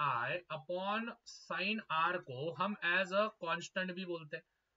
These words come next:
तो मेरे को बोलो, क्या constant को कभी कोई unit होता है? कभीच नहीं।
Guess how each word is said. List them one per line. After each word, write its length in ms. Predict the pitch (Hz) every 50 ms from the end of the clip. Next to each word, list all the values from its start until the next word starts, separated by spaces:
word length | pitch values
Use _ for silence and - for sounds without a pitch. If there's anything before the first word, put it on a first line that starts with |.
| _ _ -
तो 60 | 220
मेरे 200 | 208 214 233 240
को 80 | 240 254
बोलो, 180 | 247 240 247
क्या 140 | 240 254 254
constant 680 | 247 - 214 202 202 208 202 - - 254 254 247 220 -
को 380 | - 190 165 147 151 - -
कभी 400 | 214 - - 175 175 175 202 233
कोई 240 | 220 - 214 214 226
unit 460 | 220 202 196 185 190 196 214 196 -
होता 320 | 170 160 151 - 156 147 143
है? 240 | 135 170 202 196 - - - _ _ _ _ -
कभीच 400 | - 139 135 131 190 - - -
नहीं। 140 | 143 120